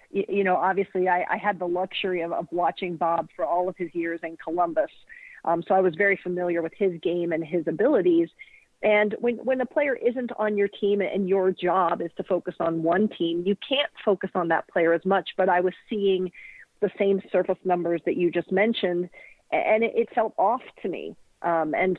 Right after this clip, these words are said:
so, you know, I, I think what's important, and I think this is how we get ourselves into trouble whenever a team does a big free agent shi-, signing like this, you can't win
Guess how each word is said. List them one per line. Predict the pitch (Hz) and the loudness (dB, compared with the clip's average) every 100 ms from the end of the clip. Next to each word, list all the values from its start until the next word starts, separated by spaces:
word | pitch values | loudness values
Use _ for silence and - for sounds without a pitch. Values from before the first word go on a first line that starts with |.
| - - | -4 0
so, | 190 190 180 180 | 2 4 2 0
you | 196 | 0
know, | 196 180 - | 0 0 -2
I, | 196 | -2
I | - 196 | -2 -4
think | - 349 - | -2 -2 0
what's | 294 269 | -2 -2
important, | 226 - 175 175 170 - - | -4 -2 -2 -4 -8 -10 -4
and | 190 185 | 0 2
I | 175 | 2
think | 214 208 | 2 2
this | 196 180 | 0 -4
is | 180 | -4
how | 175 | 0
we | 170 170 | 2 2
get | 175 | 2
ourselves | 170 160 170 156 | 0 0 -2 -2
into | 165 165 | -4 -4
trouble | 160 - 165 165 160 | -4 -2 0 0 0
whenever | 165 - 190 202 185 | 0 0 0 2 2
a | 180 | 0
team | - 185 175 170 - - - - 156 | -2 0 0 -4 -8 -20 -20 -14 -6
does | 214 196 202 196 - | 2 4 4 2 -4
a | 202 | -4
big | 175 196 190 175 - | 0 2 2 0 -2
free | 190 185 | 2 2
agent | 180 - - | 0 -6 -6
shi-, | 180 180 - - | -6 -6 -8 -4
signing | 175 220 180 | 0 0 0
like | 170 165 - | 0 -2 0
this, | 175 170 _ - - _ _ - - - - | 0 0 _ -20 -20 _ _ -20 -20 -8 0
you | 185 233 | 2 2
can't | - 247 254 262 208 - | 2 2 2 -2 -8 -12
win | - 170 226 180 160 226 | -6 2 4 4 2 0